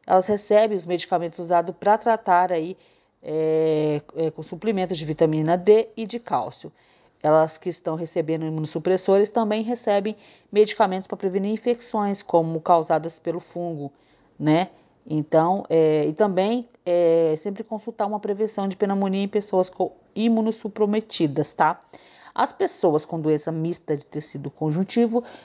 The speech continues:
correm maior risco de desenvolver a aterosclerose, que são acompanhadas cuidadosamente pelo médico e são tratadas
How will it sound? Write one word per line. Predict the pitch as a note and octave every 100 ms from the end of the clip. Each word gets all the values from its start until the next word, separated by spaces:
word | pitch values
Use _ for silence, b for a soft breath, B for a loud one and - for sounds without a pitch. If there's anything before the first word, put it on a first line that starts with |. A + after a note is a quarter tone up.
| B
correm | - A#3+ A#3 A#3+
maior | A#3 A#3 A3+
risco | A3 G#3+ -
de | F#3+
desenvolver | F#3+ G3+ G3+ F3+ F#3 G3+ b b b -
a | G3 - _ _ _
aterosclerose, | A3+ A#3+ A#3+ _ - A3 A3+ _ _ - F#3+ G3+ _ _ F#3 F3+ D#3 D3 D3 D3
que | -
são | F#3 G3+
acompanhadas | G3 - F#3+ F#3+ F3+ F3+ F3+
cuidadosamente | - F#3 F#3 F3+ E3+ F3 -
pelo | G3+ G3+
médico | F#3+ F#3+ - G#3 b b -
e |
são | - G3
tratadas | G3+ F#3+ E3+ E3+ F3+ -